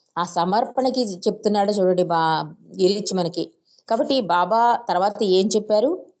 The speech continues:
తర్వాత ఇరిచి ఏం చేశాడు అన్నది రేపు మనం తెలుసుకుందామండి.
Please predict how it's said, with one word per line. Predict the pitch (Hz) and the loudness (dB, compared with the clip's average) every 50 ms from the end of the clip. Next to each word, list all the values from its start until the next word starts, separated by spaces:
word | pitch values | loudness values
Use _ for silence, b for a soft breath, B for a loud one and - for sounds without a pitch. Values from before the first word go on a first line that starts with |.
| _ _ - | _ _ -4
తర్వాత | 165 170 180 214 254 277 285 | -2 0 2 0 0 0 0
ఇరిచి | 240 - - 196 196 220 294 311 320 311 277 | -2 -2 -2 -2 -2 0 0 0 2 2 2
ఏం | 240 226 220 220 214 | 2 2 0 0 0
చేశాడు | 202 202 202 - 185 180 185 | 0 0 2 0 0 2 2
అన్నది | 180 175 180 196 311 392 - - _ - | 0 0 0 -2 -2 -4 -4 -8 _ -6
రేపు | 170 180 180 190 208 214 | -2 0 0 0 0 0
మనం | 202 196 196 214 | 0 0 0 0
తెలుసుకుందామండి. | 226 214 185 165 160 - - 175 175 170 170 165 165 165 165 - | 0 -2 -4 -4 -6 -6 -6 -4 -4 -4 -4 -4 -6 -6 -8 -10